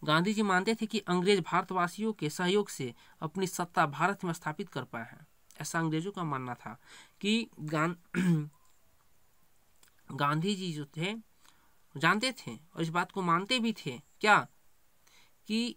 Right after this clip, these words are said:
हम लोगों ने उनका साथ दिया है, तभी वो यहाँ पर क्या कर रही है, अपना सत्ता को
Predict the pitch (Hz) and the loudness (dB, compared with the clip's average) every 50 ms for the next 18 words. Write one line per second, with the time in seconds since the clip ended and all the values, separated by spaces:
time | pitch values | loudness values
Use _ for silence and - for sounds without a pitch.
0 | _ _ _ _ _ - - - - 175 196 208 214 208 202 190 202 202 196 196 | _ _ _ _ _ -20 -14 -10 -6 -4 -2 0 2 2 2 2 0 -2 -2 -2
1 | 196 190 185 180 185 175 - - 170 156 160 - 147 131 139 135 131 123 117 113 | -2 -4 -4 -6 -6 -6 -2 0 0 0 0 -2 -6 -10 -8 -8 -8 -8 -8 -10
2 | 110 - - - 165 160 185 202 208 196 180 180 170 165 160 165 165 - 175 170 | -12 -8 -4 -4 -2 0 0 0 0 2 2 2 0 0 -2 -2 -4 -4 -6 -6
3 | - 196 214 - - 170 139 131 139 143 - - 165 160 - 156 151 165 165 160 | -6 -6 -6 -6 -6 -6 -6 -6 -10 -10 -8 -8 -6 -6 -6 -6 -4 -4 -4 -4
4 | - 233 285 - | -4 -6 -6 -8